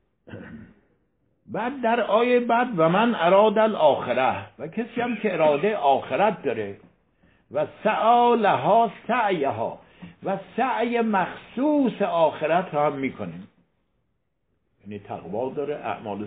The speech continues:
صالح داره، ایثار داره، احسان داره، ایناست دیگه، زاد آخرت. «فاولئک کان سعیهم مشکورا»،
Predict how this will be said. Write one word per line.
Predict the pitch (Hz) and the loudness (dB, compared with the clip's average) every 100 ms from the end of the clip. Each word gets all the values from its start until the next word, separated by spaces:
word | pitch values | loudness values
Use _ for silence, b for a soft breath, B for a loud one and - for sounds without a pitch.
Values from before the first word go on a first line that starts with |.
| - | -12
صالح | 85 87 131 | -12 -10 -12
داره، | 127 143 139 | -10 -8 -8
ایثار | - 110 - 92 120 | -8 -12 -8 -8 -6
داره، | 123 139 139 | -6 -6 -6
احسان | 104 113 - 135 143 | -8 -14 -12 -10 -8
داره، | 143 143 139 _ _ _ _ _ _ - | -6 -6 -8 _ _ _ _ _ _ -16
ایناست | 113 165 | -12 -12
دیگه، | 190 185 160 - _ _ _ - - _ _ 104 _ - _ _ _ _ _ _ _ _ | -8 -8 -8 -10 _ _ _ -20 -20 _ _ -20 _ -20 _ _ _ _ _ _ _ _
زاد | 101 131 123 | -6 -4 -2
آخرت. | 113 110 - 107 90 - _ _ _ _ _ _ _ | 0 -2 -4 -8 -10 -16 _ _ _ _ _ _ _
«فاولئک | - 180 190 180 165 165 185 180 | -4 -2 2 2 2 0 0 0
کان | 165 180 180 170 - | 2 2 4 0 0
سعیهم | 151 135 127 151 147 | -2 0 0 0 0
مشکورا»، | 139 - - 135 127 117 | -4 -4 -2 0 2 0